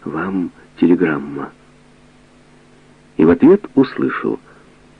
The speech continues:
«Срочно будь Куперс-Фолсе двадцатого января.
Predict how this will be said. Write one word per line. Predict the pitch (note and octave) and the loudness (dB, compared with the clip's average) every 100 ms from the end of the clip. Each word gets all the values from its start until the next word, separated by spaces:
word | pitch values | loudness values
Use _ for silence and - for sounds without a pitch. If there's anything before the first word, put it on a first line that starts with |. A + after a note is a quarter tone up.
| _ _ _ _ _ _ _ _ - - | _ _ _ _ _ _ _ _ -20 -2
«Срочно | A#2 C#3+ - - E3 F3 - | 2 2 2 0 2 2 -2
будь | G#2 D#2+ B2+ - - _ _ _ _ _ | -4 2 2 2 -8 _ _ _ _ _
Куперс-Фолсе | - C3+ - B2+ G#2 - - - - A2+ G#2+ - - - E3 E3+ - - _ _ - | 2 2 4 2 2 0 -12 -18 2 4 4 0 -4 2 2 0 -12 -20 _ _ -8
двадцатого | F2+ B2 C3 - C3+ D3 - C#3 | 0 0 0 -2 0 0 2 2
января. | C#3 B2+ B2 A#2 F2+ E2 | 2 4 4 4 2 2